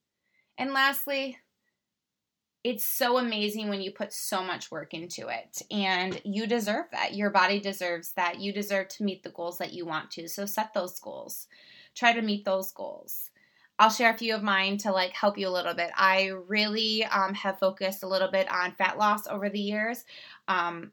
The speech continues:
only because I think that that's kind of a cool thing to see, like, how much fat you can lose in a year. And so I'm giving myself two percent this year. I wanna be very mindful of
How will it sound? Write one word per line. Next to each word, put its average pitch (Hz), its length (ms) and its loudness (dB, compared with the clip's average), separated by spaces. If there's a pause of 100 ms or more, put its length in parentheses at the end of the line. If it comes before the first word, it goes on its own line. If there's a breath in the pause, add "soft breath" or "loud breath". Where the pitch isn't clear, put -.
only 226 200 -2
because 208 320 -2
I 185 320 2
think 202 200 -6
that 196 160 -2
that's - 420 -2
kind 202 240 -2
of 202 80 0
a 202 60 0
cool 196 240 -6
thing 190 240 -4
to 170 80 -4
see, 190 260 -6
like, 156 320 0
how 180 180 -4
much 175 300 -4
fat 165 240 -2
you 190 220 -2
can 185 240 -6
lose 170 240 -6
in 254 80 -2
a 302 40 2
year. 381 200 0 (480 loud breath)
And 226 180 2
so 214 100 2
I'm 190 140 2
giving 202 220 2
myself 202 400 0
two 208 160 -4
percent 208 580 -6 (320 loud breath)
this 202 260 2
year. 180 440 2
I 190 100 0
wanna 190 300 2
be 214 180 -2
very 180 300 2
mindful 220 560 2
of 185 400 0